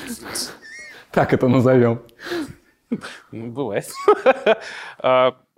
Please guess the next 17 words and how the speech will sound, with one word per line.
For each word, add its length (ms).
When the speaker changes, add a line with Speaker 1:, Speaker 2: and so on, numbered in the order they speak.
Speaker 2:
надо 460
искать 320
инсайты, 400
надо 300
при-, 280
ставить 480
себя 220
на 100
место 320
клиента, 1200
вот, 260
и 60
всегда 260
помнить, 560
э, 140
миссию 420
бренда, 380